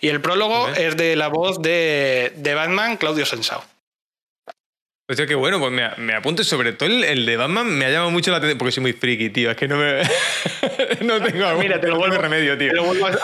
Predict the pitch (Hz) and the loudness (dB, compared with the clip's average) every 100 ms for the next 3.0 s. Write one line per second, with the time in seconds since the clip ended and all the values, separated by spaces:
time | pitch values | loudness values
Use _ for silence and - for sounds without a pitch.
0 | 202 165 165 156 147 143 139 - _ _ | 0 0 0 0 0 0 -2 -10 _ _
1 | - 147 160 170 165 160 151 147 151 139 | -2 0 2 0 0 0 0 0 0 0
2 | 123 117 123 135 117 127 120 - 123 113 | -2 0 0 2 2 0 2 2 0 -2